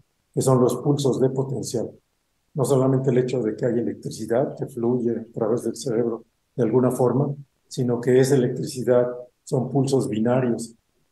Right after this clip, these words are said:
Eh, un poco como había, como había soñado Descartes, pero con sus, eh, con sus conductos, eh, hidráulicos, aquí se descubre que son pulsos binarios de potencial los que pueden explicar la comunicación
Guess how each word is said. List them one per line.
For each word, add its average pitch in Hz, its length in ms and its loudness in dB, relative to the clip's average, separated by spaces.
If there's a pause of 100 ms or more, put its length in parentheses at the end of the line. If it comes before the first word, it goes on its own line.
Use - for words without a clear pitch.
(120)
Eh, 139 100 -2
un 156 260 0
poco 180 340 2
como 147 260 2
había, 151 180 0
como 139 240 0
había 147 180 2
soñado 143 560 0
Descartes, 135 580 -6 (300)
pero 123 220 -2
con 117 120 -6
sus, - 300 -8
eh, 113 500 -2
con 135 120 -4
sus 120 320 -4
conductos, 131 800 -2 (460)
eh, 120 340 0
hidráulicos, 120 760 2 (280)
aquí 135 200 -6
se 143 160 4
descubre 127 500 2
que - 100 -2
son 110 240 -2
pulsos 135 340 2
binarios 117 540 2
de 107 60 -6
potencial 120 680 -2 (460)
los 117 240 -2
que 117 220 2
pueden 117 340 2
explicar 117 520 -4
la 117 120 -2
comunicación 117 880 -2